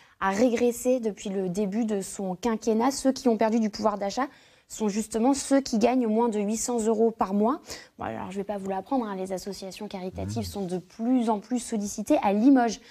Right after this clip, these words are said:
Speaker 1: on va regarder ce reportage, hein, la banque alimentaire pousse même les murs pour pouvoir stocker toujours plus de nourriture.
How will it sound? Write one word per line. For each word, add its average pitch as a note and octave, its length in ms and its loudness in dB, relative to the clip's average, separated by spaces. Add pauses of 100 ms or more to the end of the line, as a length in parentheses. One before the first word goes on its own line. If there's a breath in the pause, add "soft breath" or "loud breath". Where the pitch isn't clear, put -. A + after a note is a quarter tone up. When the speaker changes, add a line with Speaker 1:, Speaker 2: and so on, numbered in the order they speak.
(220 loud breath)
Speaker 1:
on G#3 60 -6
va G3+ 60 -4
regarder G#3+ 240 2
ce C#4 80 -8
reportage, A#3 520 0
hein, A#3 140 0
la G3 200 4
banque C4 280 0
alimentaire A#3+ 560 0 (480 soft breath)
pousse - 240 -6
même C#4+ 400 8
les C4+ 80 8
murs B3+ 300 6
pour - 180 -14
pouvoir - 380 -8
stocker C4 420 -2 (140)
toujours C#4 400 0
plus C4 320 -4
de A3 100 -2
nourriture. F#3 560 -8